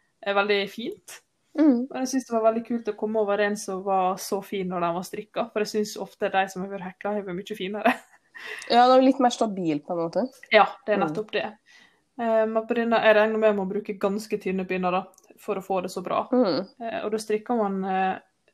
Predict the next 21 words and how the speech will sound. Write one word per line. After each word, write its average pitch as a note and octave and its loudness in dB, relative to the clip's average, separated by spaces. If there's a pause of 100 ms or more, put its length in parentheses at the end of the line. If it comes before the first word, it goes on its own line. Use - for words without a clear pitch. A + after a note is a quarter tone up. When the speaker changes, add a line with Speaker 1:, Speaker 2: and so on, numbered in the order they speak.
(140)
Speaker 1:
sånn A3 -2
B F#3+ 0
H-kopper - -6
på A3 -6
en F3+ -6
måte. G#3 0 (460)
Speaker 2:
Mm. G3+ -2 (180)
Speaker 1:
Og A#3+ -2
så A#3 2
er G3 4
det G#3 2
strikkes G#3 -10
i G3+ -6
glattstrikk G3+ -8
på G3 -12
denne F#3+ -4
her, G#3+ 4
og G#3+ -2
så A3 -6
strikker G#3 -6
du, G3 -2